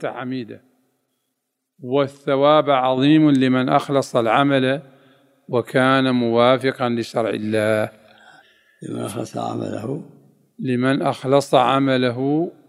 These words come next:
Speaker 1: وكان موافقاً
Speaker 2: لله وكان
Speaker 1: ل-،
Speaker 2: لله وكان موافقاً.
Speaker 1: وأخلص عمله لله.
Speaker 2: لمن؟
Speaker 1: ها؟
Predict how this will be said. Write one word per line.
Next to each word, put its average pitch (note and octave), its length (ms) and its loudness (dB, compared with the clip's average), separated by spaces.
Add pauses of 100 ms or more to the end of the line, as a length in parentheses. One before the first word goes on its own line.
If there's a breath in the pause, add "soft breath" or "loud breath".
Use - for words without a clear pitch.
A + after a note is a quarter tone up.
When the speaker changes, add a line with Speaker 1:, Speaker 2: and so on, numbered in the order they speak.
(120)
Speaker 1:
وكان C#3 680 -2
موافقاً C3+ 920 0 (100)
Speaker 2:
لله A2+ 640 -8 (260)
وكان C3 260 -4
Speaker 1:
ل-، C3 320 6 (360)
Speaker 2:
لله C#3 360 -2
وكان C3+ 440 -4
موافقاً. A2 380 -14 (1600)
Speaker 1:
وأخلص C#3 600 2
عمله D3 680 0
لله. D3+ 760 0 (300)
Speaker 2:
لمن؟ C#3 340 -2 (880)
Speaker 1:
ها؟ D#3+ 340 2